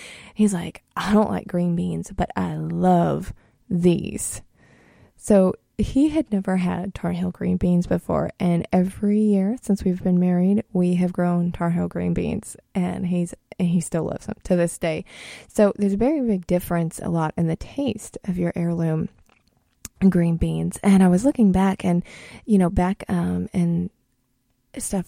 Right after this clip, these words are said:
they, in the Appalachian Mountains back in the day, their, their, their bean seed c-, could become, if it was, like, a, a really good strain,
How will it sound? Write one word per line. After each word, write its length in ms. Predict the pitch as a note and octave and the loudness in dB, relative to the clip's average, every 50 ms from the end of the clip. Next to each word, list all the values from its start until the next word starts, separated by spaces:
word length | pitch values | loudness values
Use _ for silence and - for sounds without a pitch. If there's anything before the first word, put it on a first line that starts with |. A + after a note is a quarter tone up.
| - | -4
they, 160 | - G3 F3+ | -2 0 0
in 160 | F3+ - - F3 | 0 0 -2 -2
the 60 | F3+ | -2
Appalachian 400 | F3+ - - F3+ F3 - - F3+ | -2 -2 0 -2 0 0 2 2
Mountains 500 | G3+ B3+ D4+ D#4 - G3 F#3+ F3 F#3 - | 2 2 2 0 0 2 2 2 0 -2
back 300 | - G3 F#3 F3+ - F#3+ | -2 -2 -2 -2 -2 0
in 100 | F3+ F3+ | 0 0
the 80 | F3+ | 0
day, 340 | F3+ - A#3+ C4+ B3+ G3+ F#3+ - - - - - - - _ - | 2 2 2 4 4 4 2 0 -4 -12 -20 -20 -20 -16 _ 0
their, 260 | G3 F#3 F3 F3 - _ | 2 2 4 2 0 _
their, 260 | - - F#3 F3+ F3 E3+ E3 - - - - | -2 2 4 4 4 2 -2 -12 -14 -8 -2
their 200 | F#3+ F3 F3 E3+ | 0 2 2 0
bean 420 | E3 - G#3+ G#3+ E4 G#4+ A4+ F#4+ | 0 2 2 4 6 6 4 2
seed 500 | - - - F3+ D3+ - B1 - - - - _ _ _ - - | 0 -2 -4 -4 -2 -2 -4 -4 -6 -8 -10 _ _ _ -20 -20
c-, 80 | - - _ | -20 -20 _
could 220 | - - G3 F3 - | -2 0 0 2 2
become, 520 | - E3+ - - - F3+ F3 E3 E3 D#3+ - | 0 -2 -2 -4 -2 -2 0 0 0 -2 -4
if 120 | - - | -4 -4
it 80 | G3 - | -4 -2
was, 160 | - F#3+ F3+ | 0 -2 0
like, 220 | - F3 D#3+ - - | 0 -2 -2 -2 -4
a, 220 | - - - - - | -4 -4 -6 -6 -6
a 80 | - | -6
really 400 | F3+ F3+ F3+ F3+ F3 F3 F3 E3 - _ _ _ - - _ _ - G3 | -2 0 0 2 2 0 -2 -4 -8 _ _ _ -20 -20 _ _ -10 -2
good 280 | - F3+ F3 F3+ F#3+ - | 0 0 0 0 -2 -6
strain, 760 | - - - - G3+ F#3 F#3+ G3 G3 G3 G3 G3 G3+ G3+ | -8 -8 -8 -2 0 2 2 2 4 4 4 4 4 2